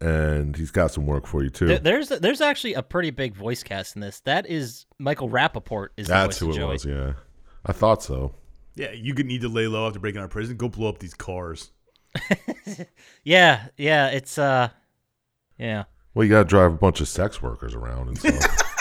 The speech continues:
Speaker 2: The interesting part about the Grand Theft Auto universe is if you're murdered or you die or whatever, you wake up at the hospital with, like, a little less money.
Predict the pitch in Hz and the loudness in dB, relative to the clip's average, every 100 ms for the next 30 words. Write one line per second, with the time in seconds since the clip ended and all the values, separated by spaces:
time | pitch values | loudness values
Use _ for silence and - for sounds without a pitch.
0 | - - - - - - - - 175 208 | -6 -8 -12 -12 -6 -6 -6 -6 0 4
1 | 196 247 349 330 202 160 196 147 147 139 | 4 2 0 0 0 0 0 0 0 0
2 | 123 110 147 151 143 131 113 135 120 117 | -2 -2 0 0 -2 -2 -2 -4 0 -2
3 | - - 120 113 143 135 131 131 117 151 | -2 -4 -6 -4 -6 -4 -2 0 2 4
4 | 233 139 110 113 117 _ _ _ - 123 | 4 4 0 -4 -8 _ _ _ -6 -2
5 | 117 113 143 147 139 127 127 120 110 131 | -2 2 4 6 8 6 4 0 2 4
6 | 139 120 113 _ _ - 143 123 139 135 | 4 4 0 _ _ -2 0 2 2 4
7 | 135 127 120 110 127 127 - 113 95 90 | 4 4 2 0 2 2 2 -4 -4 -6
8 | 120 113 107 110 107 107 - 110 101 | -8 -4 -4 -2 -2 -2 -2 -4 -4